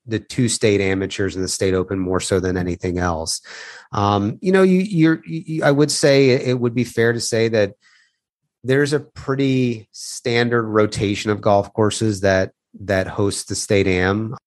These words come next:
I think there are plenty of golf courses in the state that we view as being championship worthy, but I, I think much in the way that you look at the places that host the U S Open, your Shinnecocks, your Pinehursts, your Pebble Beaches,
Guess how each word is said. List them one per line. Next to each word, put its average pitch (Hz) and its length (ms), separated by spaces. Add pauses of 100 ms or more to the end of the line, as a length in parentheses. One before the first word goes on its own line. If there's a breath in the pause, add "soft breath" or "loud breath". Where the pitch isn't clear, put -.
(100)
I 104 200
think 117 200
there 110 100
are 98 40
plenty 123 320
of 107 100
golf 104 260
courses 104 380
in 98 60
the 95 80
state 101 360
that 92 280 (640 loud breath)
we 120 220
view 117 200
as 110 140
being 110 300
championship 110 760
worthy, 107 600
but 113 560 (200)
I, 139 220
I 156 60
think 208 180
much 175 300
in 180 80
the 147 100
way 127 240
that 113 300
you 113 180
look 117 320
at 110 160 (500)
the 120 120
places 120 460
that 107 220
host 110 300
the 110 80
U 110 180
S 104 140
Open, 120 500 (400 loud breath)
your 110 120
Shinnecocks, 104 720
your 101 80
Pinehursts, 98 840
your 104 140
Pebble 110 300
Beaches, 98 640